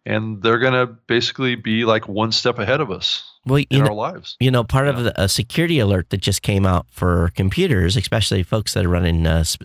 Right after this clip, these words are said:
Speaker 2: high-end Intel chips,
Speaker 1: Yeah.
Speaker 2: is that those computers' chips are designed to be thinking, "What is he gonna do next?"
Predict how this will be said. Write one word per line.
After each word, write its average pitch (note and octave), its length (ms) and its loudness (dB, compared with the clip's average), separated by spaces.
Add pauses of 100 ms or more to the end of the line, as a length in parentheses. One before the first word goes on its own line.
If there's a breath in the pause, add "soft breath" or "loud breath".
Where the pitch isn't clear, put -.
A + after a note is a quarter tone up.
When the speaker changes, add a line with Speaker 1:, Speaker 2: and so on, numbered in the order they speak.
(120)
Speaker 2:
high-end F#2+ 320 2
Intel C#3 340 0
chips, - 440 -4 (680 soft breath)
Speaker 1:
Yeah. A#2 140 2
Speaker 2:
is A2 300 2
that G2+ 260 0
those D3+ 320 0
computers' B2 680 -2 (160)
chips - 320 -2
are A2 40 0
designed G#2 600 0 (260)
to F#2+ 480 2
be F#2 600 2 (640)
thinking, B2 420 2
"What A#2+ 180 4
is C3+ 120 2
he C3 100 2
gonna G#2+ 200 2
do F#2+ 160 2
next?" F2+ 680 0